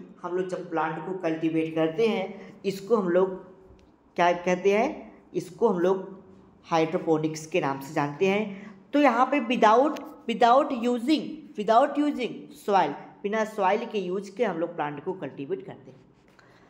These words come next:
अब student आपको हम बता दें, जब हम एमएससी, अ, sorry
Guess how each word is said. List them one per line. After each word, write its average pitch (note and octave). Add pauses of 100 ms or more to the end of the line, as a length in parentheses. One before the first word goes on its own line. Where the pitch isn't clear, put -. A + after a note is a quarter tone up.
(220)
अब A3+
student A#3+
आपको D#3+
हम F3+
बता E3+
दें, F#3 (580)
जब E3
हम E3+
एमएससी, D3+
अ, D#3
sorry C#3+